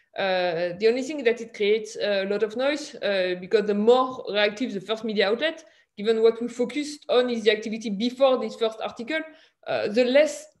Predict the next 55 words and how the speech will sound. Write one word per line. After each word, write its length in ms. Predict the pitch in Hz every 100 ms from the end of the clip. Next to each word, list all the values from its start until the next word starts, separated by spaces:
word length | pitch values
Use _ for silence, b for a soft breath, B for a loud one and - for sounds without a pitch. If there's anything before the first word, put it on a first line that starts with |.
| _
tweets 380 | - 339 339 -
you 60 | 262
will 140 | 240
have 340 | 247 240 247 -
i-, 20 |
i-, 440 | 214 180 85 190 -
in 140 | 202
a 40 | 208
sense. 380 | 208 160 - - B B B B _
So 240 | - 277
we 180 | 269 294
could 240 | 320 415
use 240 | 359 381 359
alternative 540 | 311 277 269 262 240
measures, 580 | 240 240 254 339 349 - - -
but 180 | 220 247
it's 160 | 262
a 80 | 277
little 220 | 262 269
bit, 320 | 254 294 294 - _
uh, 100 | 196
tricky 580 | 196 - 277 302 339 - - -
because 240 | 220 240
I, 200 | 247 -
I 40 | 233
think 300 | 240 311 269
it's, 160 | -
uh, 300 | - 185 120 - -
endogenous, 680 | 226 226 226 247 330 - - b b b
uh, 220 | - 208 196
which 240 | 262 262
would 160 | 269 226
be 160 | 277
not 220 | 254 254
to 60 | 254
look 160 | 285 285
at 140 | 208
the 60 | 208
number 260 | 220 220
of 180 | 233 226
tweets, 380 | 311 339 339 -
uh, 220 | 220 226 196
but, 320 | 190 202 -
uh, 360 | 156 202 185 180
the 100 | 208
number 240 | 220 220
of 180 | 214 214
tweets 320 | 240 220 -
normalized, 720 | 208 220 214 220 220 202 202 -
uh, 280 | 185 185 170
by, 320 | 175 175 175
uh, 640 | - 175 170 175 - -
the 100 | 180
time 240 | 185 185 175
spent. 460 | 170 175 156 -